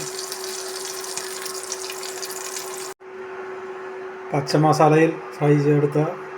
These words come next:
നല്ല ക്രിസ്പിയായ ഫിഷ് ഫ്രൈ നിങ്ങൾക്കും ഉണ്ടാക്കാവുന്നതാണ് വളരെ എളുപ്പത്തിൽ.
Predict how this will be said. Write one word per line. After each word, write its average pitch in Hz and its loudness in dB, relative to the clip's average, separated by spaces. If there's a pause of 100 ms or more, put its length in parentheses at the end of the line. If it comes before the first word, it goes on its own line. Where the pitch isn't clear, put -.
(180)
നല്ല 135 0 (100)
ക്രിസ്പിയായ 143 4 (400)
ഫിഷ് 143 0
ഫ്രൈ 127 2 (2250)
നിങ്ങൾക്കും 143 6 (320)
ഉണ്ടാക്കാവുന്നതാണ് 135 4 (380)
വളരെ 131 4
എളുപ്പത്തിൽ. 123 -4